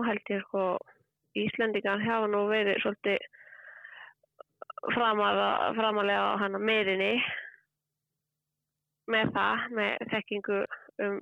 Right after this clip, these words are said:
hérna, prótein til manneldis frá dýraríkinu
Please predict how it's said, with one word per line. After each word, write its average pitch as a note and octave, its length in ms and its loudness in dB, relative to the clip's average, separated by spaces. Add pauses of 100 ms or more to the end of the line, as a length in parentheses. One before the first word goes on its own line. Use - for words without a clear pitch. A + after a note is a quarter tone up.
(100)
hérna, G3 400 -2 (720)
prótein G#3 560 0 (140)
til G#3 160 0
manneldis F#3+ 580 0 (360)
frá G3+ 320 0 (1800)
dýraríkinu F#3+ 680 2